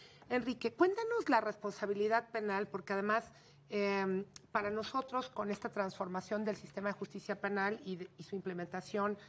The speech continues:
a partir de junio del dos mil dieciséis,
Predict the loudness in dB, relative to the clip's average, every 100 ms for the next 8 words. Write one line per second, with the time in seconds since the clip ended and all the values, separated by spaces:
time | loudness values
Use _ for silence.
0 | -20 -20 -16 -2 0 0 0 2 4 4
1 | 4 2 0 2 2 2 0 0 0 2
2 | 4 2 2 0 2 2 -2